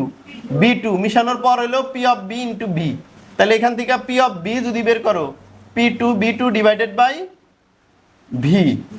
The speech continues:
তাহলে এটারে দুই নং সমীকরণ ধরো। এখন এক নং যোগ দুই নং যোগ করে পাই, এক নং যোগ দুই নং করে পাই। তাহলে P of P is equal to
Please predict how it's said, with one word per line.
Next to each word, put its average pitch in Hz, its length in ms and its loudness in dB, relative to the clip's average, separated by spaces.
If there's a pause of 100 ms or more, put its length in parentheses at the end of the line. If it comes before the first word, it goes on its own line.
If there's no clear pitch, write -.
(540)
তাহলে 202 200 4 (220)
এটারে 220 320 4
দুই 233 160 2
নং 214 160 0
সমীকরণ 196 500 0
ধরো। 120 160 -2 (500)
এখন 226 140 2 (220)
এক 240 80 -4 (140)
নং 240 100 2 (140)
যোগ 240 120 0 (120)
দুই 247 180 -4
নং 214 80 0 (360)
যোগ 220 140 2 (100)
করে 214 220 0
পাই, 120 140 0 (1600)
এক 226 80 -2 (160)
নং 233 160 4 (720)
যোগ 208 200 6 (180)
দুই 226 140 2 (100)
নং 214 100 2 (140)
করে 214 240 2
পাই। 123 140 2 (3750)
তাহলে 202 260 2 (160)
P - 20 -2 (260)
of 226 100 2 (100)
P - 20 0 (180)
is 226 160 0
equal 233 180 2 (100)
to 254 60 0